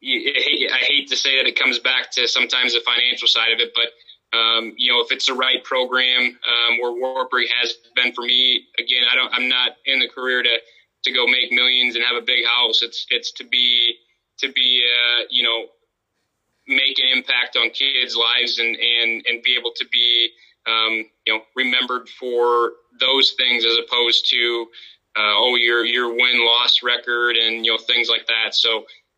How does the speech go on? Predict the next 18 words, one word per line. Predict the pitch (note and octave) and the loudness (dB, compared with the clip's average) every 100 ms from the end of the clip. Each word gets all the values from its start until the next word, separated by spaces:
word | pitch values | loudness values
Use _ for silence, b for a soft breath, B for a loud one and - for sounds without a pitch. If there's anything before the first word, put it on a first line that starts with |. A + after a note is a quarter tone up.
| - | -12
uh, | A#2+ B2 | -10 -2
definitely, | F3 F3+ F3+ E3 D#3 | 0 0 0 2 2
like | D3+ | 2
I | |
said, | C#3+ C3+ | 0 -2
I'm | A#2+ | 0
definitely | D3 C#3+ C#3+ C3 B2 A#2+ _ _ - | -2 0 0 2 0 -2 _ _ -12
looking, | A#2 C#3 D3 D3 C#3+ | -4 -2 0 0 0
but | B2 A#2+ - - | 0 0 -4 -8
again, | B2+ B2+ B2+ B2+ A#2+ A#2+ | -8 -4 -2 -2 -2 -2
where | C3 | 0
I'm | B2+ B2 | 2 2
at, | B2+ | 2
it's | B2+ | 0
a | A#2+ | -6
pretty | - B2 | -4 -2
good | B2 A2+ | 0 -4
fit. | - B2+ B2+ | 0 0 0